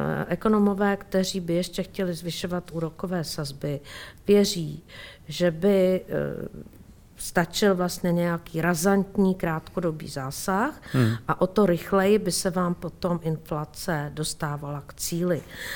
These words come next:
Speaker 1: Ale téhle, téhletému narrativu prostě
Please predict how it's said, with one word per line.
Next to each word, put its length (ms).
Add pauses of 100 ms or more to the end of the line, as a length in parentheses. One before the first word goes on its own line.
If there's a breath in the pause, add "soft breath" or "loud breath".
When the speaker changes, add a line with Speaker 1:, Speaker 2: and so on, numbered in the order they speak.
(200 loud breath)
Speaker 1:
Ale 160
téhle, 440 (680)
téhletému 920
narrativu 640
prostě 720